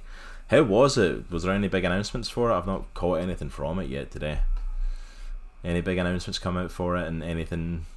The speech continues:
we should be aware of coming out to keep an eye out for? Um, but before we delve into the comic, as we're gonna say, just a little shout out to our sponsor, I'll throw it in chat again, to B C W Supplies. We are ambassadors for them.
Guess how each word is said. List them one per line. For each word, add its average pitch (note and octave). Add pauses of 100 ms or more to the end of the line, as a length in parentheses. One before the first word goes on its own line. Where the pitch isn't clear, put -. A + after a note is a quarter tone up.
(420)
we F#2
should G2
be G2+
aware F#2+
of F#2+
coming F#2+
out F2
to -
keep -
an F2
eye F2+
out G2
for? A2 (3500)
Um, G2+ (300)
but B2+
before C3
we E3+
delve C#3+
into A2+
the F#2+
comic, A2+
as -
we're F#3
gonna F3
say, D#3
just -
a F#2+
little F2+
shout G2
out F2+
to -
our D2+
sponsor, -
I'll -
throw E2+
it -
in C#2
chat G#2+
again, A2
to -
B A2
C A2
W F#2+
Supplies. D#3+
We A2
are E2+
ambassadors G2
for -
them. G2